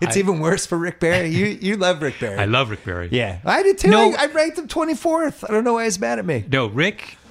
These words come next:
Speaker 2: Barry works better in, way better in the present day than he does back then.
Speaker 1: Yeah.
Speaker 2: Because what he is, is he's that kind of, uh, Rick, who is Rick Barry? Rick Barry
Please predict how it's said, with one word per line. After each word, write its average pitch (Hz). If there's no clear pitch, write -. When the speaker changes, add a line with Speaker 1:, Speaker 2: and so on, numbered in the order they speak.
Speaker 2:
Barry 139
works 131
better 123
in, 110
way 139
better 113
in 104
the 95
present 95
day 92
than 90
he 90
does 87
back 80
then. 90
Speaker 1:
Yeah. 311
Speaker 2:
Because 127
what 165
he 170
is, 190
is 131
he's 170
that 170
kind 165
of, 135
uh, 113
Rick, 254
who 285
is 165
Rick 175
Barry? 104
Rick 107
Barry 135